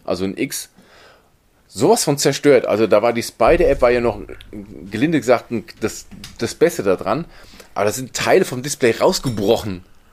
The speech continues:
Sie konnte die Frontkamera nicht benutzen, weil sie ist irgendwo, sie hat dann laut telefoniert, hat gesagt, "Ich kann die Frontkamera umschalten, die ist mir rausgefallen."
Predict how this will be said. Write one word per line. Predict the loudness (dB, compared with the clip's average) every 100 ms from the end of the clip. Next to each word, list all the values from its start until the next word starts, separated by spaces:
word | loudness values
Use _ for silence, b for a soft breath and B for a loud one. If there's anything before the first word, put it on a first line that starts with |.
| b b b _
Sie | -8
konnte | 0 0 0
die |
Frontkamera | 2 2 2 0 4 4
nicht | 2 -2
benutzen, | -4 -4 0
weil | 2 4
sie | 2
ist | -2
irgendwo, | -2 2 2
sie | 2
hat | 2
dann | 2
laut | 4 2
telefoniert, | 2 -4 -2 0
hat | 0
gesagt, | 0 0 -2
"Ich | -6 -6
kann | 0
die | 0
Frontkamera | 0 -4 -4 -4 -4
umschalten, | 0 0 0
die |
ist | -2
mir | 0
rausgefallen." | 2 0 -4 -2 -2 -2 -6